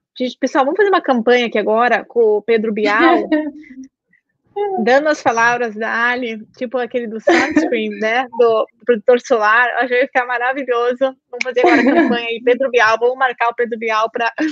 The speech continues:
Speaker 1: pegar o texto da Ali, que vai ficar simplesmente lindo. É muita admiração da minha parte, da parte de todo mundo. Estamos aqui já no finalzinho da live. É, muito obrigada,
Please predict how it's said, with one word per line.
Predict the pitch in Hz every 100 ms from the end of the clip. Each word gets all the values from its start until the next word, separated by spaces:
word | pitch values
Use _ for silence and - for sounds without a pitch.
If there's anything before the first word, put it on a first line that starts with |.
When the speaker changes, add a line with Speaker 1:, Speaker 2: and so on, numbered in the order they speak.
| - -
Speaker 1:
pegar | - 254 247
o | -
texto | 240 254 - 247
da | 233 220
Ali, | 226 226
que | -
vai | 233 233
ficar | - - 233 233 -
simplesmente | _ - 254 262 240 233 226 -
lindo. | 226 214 214 214 226 - _ - - - -
É | 220
muita | 233 269
admiração | 254 254 247 240 - 233
da | 226
minha | 226
parte, | 220 208 208 208 -
da | 220
parte | 214 208 208
de |
todo | 226 208
mundo. | 202 202 208 220 226 _ _ _ _ _ -
Estamos | - 226
aqui | 220 220 240
já | 214 220 214
no | 214
finalzinho | - 226 226 226 220
da | 208
live. | 196 196 208 202 233 226 _ _ _ _ _ _ -
É, | 220 208 208 202 196
muito | 196 214 247 -
obrigada, | 233 214 202 202 196